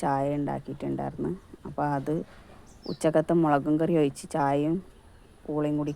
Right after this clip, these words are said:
കഴിച്ച്. അതിനുശേഷം ഞാനെടുത്ത ഡ്രസ്സുകളാണ് ട്ടോ ഇത്. ഇതിൻ്റെ നാത്തൂൻ്റെ മാക്സിയും ഷാളുമാണ്. പിന്നെ ഇതിൻ്റെ ഏടത്തിയുടെ ഡ്രസ്സാണ് ട്ടോ, ടോപ്പാണ്.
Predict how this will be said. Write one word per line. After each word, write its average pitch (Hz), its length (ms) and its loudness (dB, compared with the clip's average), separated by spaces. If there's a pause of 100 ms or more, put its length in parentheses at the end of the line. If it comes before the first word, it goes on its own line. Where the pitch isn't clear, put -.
കഴിച്ച്. 143 360 -4 (1160)
അതിനുശേഷം 170 440 2 (100)
ഞാനെടുത്ത 156 500 2
ഡ്രസ്സുകളാണ് 156 720 0
ട്ടോ 147 140 0
ഇത്. 156 120 -4 (880)
ഇതിൻ്റെ 170 340 4
നാത്തൂൻ്റെ 151 520 0
മാക്സിയും 147 520 0
ഷാളുമാണ്. 131 560 2 (2500)
പിന്നെ 165 260 6 (100)
ഇതിൻ്റെ 170 280 6 (120)
ഏടത്തിയുടെ 151 400 2 (120)
ഡ്രസ്സാണ് 143 520 -4
ട്ടോ, 135 100 -6 (840)
ടോപ്പാണ്. 151 580 4